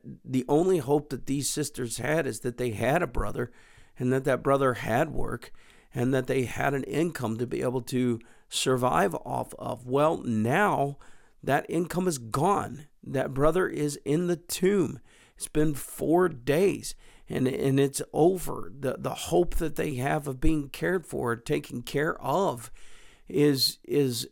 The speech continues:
out the window. And so what are we gonna do? Mary's gonna have to go back into prostitution for us to have some kind of money to be able to buy bread to eat.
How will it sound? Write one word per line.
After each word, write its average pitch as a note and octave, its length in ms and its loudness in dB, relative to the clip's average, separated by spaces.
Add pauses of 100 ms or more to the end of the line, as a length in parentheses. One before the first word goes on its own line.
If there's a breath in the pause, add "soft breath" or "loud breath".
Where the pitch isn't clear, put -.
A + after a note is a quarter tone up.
out E3 260 2
the D3 80 -2
window. D3 600 -2
And C3+ 220 -2
so D#3 180 2
what D3 300 2
are E3+ 40 2
we D#3 140 0
gonna D#3+ 280 0
do? D3+ 500 0
Mary's A#2+ 500 0
gonna C3 220 -4
have C3+ 220 -4
to B2 60 -10
go C3+ 120 0
back C3 280 -2
into B2+ 180 -4
prostitution C3+ 1000 0
for - 200 -6
us B2 140 -4
to - 140 -8
have B2 300 -4
some A#2+ 280 -4
kind D#3 280 0
of D3+ 160 -8
money E3+ 300 0
to E3 80 -2
be E3 120 0
able E3+ 200 -2
to E3+ 40 -4
buy E3 240 0
bread E3+ 280 -2
to - 120 -4
eat. G3+ 280 -4